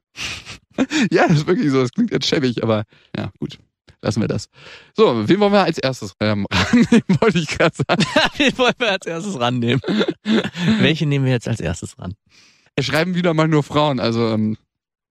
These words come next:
Speaker 1: das alte Problem. Uh, ja doch, ich will auf die Lisa eingehen. Die hat eine richtig ellenlange Mail geschrieben, also ich weiß nicht, wie lange sie daran gesessen hat. Vielleicht kann sie auch einfach extrem schnell tippen. Lisa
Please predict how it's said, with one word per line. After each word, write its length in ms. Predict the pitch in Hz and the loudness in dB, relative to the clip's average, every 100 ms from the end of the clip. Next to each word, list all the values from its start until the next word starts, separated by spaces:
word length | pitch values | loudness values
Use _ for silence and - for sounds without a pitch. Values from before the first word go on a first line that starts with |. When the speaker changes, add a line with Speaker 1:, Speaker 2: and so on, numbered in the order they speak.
| _ | _
Speaker 1:
das 180 | - 143 | -2 0
alte 220 | - 135 | 2 0
Problem. 380 | 120 113 110 107 - - _ _ _ _ _ _ _ _ _ _ - | 0 0 0 -2 -6 -20 _ _ _ _ _ _ _ _ _ _ 0
Uh, 200 | 226 143 - | 0 -2 -4
ja 160 | 143 135 | -2 0
doch, 200 | 110 - | -2 -2
ich 140 | 110 | 0
will 100 | 185 | 2
auf 140 | 240 - | 2 0
die 80 | |
Lisa 260 | 175 180 117 | 0 0 0
eingehen. 460 | 95 95 95 113 165 _ - | -2 -4 -2 -4 -4 _ -4
Die 60 | |
hat 80 | 131 | 0
eine 100 | 147 | 2
richtig 320 | 180 - 120 - | 2 0 -4 0
ellenlange 480 | 147 143 135 131 | 0 0 -2 0
Mail 240 | 120 117 120 | 0 0 0
geschrieben, 400 | 107 - 107 117 | -2 -2 0 0
also 260 | 110 113 | 2 0
ich 100 | 107 | 0
weiß 160 | 113 123 | -2 -4
nicht, 140 | 123 | -4
wie 40 | 117 | -4
lange 200 | 117 120 | -2 -2
sie 120 | 113 | -4
daran 240 | 110 107 107 | -2 -2 -4
gesessen 360 | 98 98 113 | -4 -4 -2
hat. 140 | 107 - | -2 -2
Vielleicht 420 | 101 120 185 - | -2 -2 -4 -6
kann 160 | 147 | -6
sie 80 | 139 | -4
auch 100 | 120 | -4
einfach 220 | 110 117 113 | -6 -6 -6
extrem 380 | 113 - 123 127 | -8 -4 -2 -2
schnell 320 | - 110 98 | -2 -2 -2
tippen. 320 | - 104 139 - - - - - | -2 -2 -2 -6 -14 -20 -20 -8
Lisa 440 | 127 180 240 240 | 0 2 2 0